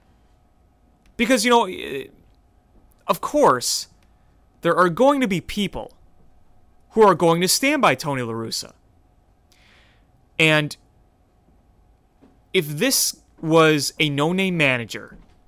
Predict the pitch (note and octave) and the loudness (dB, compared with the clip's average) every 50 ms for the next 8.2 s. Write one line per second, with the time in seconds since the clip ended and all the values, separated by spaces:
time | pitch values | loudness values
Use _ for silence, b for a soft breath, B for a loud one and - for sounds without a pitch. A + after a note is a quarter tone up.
0 | _ _ _ _ - - _ _ _ _ _ _ _ _ _ - - E3 D#3+ E3 | _ _ _ _ -20 -20 _ _ _ _ _ _ _ _ _ -8 -4 0 0 0
1 | D#3 - - - - - D#3+ E3 E3 D#3+ D#3+ D#3 D3+ D3+ D3 C#3+ C#3+ C#3 - _ | 0 -2 -4 -8 -6 -2 0 2 2 2 2 2 2 0 -2 -4 -6 -10 -14 _
2 | _ _ _ _ _ _ _ _ _ _ _ _ _ _ _ _ _ _ _ _ | _ _ _ _ _ _ _ _ _ _ _ _ _ _ _ _ _ _ _ _
3 | _ _ _ - D3+ D#3 D#3 D3+ D#3 D#3+ E3 D#3+ - - E3+ C#3 D3 D#3 D#3+ C#3+ | _ _ _ -4 -2 0 2 2 2 0 0 -2 -4 -4 -4 0 0 0 0 0
4 | - - D3+ D3 D3 D3+ D3+ C#3 C#3+ D3+ D3+ D3 - - C#3+ C3+ C3+ C#3 C3+ C3 | -4 -4 -2 0 0 -2 -4 -6 -6 -8 -8 -8 -2 -2 -2 -2 0 0 0 0
5 | C3 B2+ - - - - - - _ _ _ _ _ _ _ _ _ _ _ _ | 0 -2 -4 -6 -6 -6 -10 -16 _ _ _ _ _ _ _ _ _ _ _ _
6 | _ _ - C3 C3+ C#3 D3 - F3 E3 D3 - F3+ D#3+ C#3+ C#3+ D3+ D#3 D3+ - | _ _ -6 -2 0 0 -2 -2 -4 -6 -4 -4 -6 -6 -4 -2 -2 -2 -2 -2
7 | D#3+ C#3 C#3 D3 C#3+ - - D#3+ C#3 - - - C3+ C3 - - C#3 C3+ B2+ - | -4 -4 -2 -4 -4 -4 -6 -8 -8 -6 -4 -2 -2 -2 -2 -4 -6 -6 -4 -4
8 | - - - | -6 -6 -8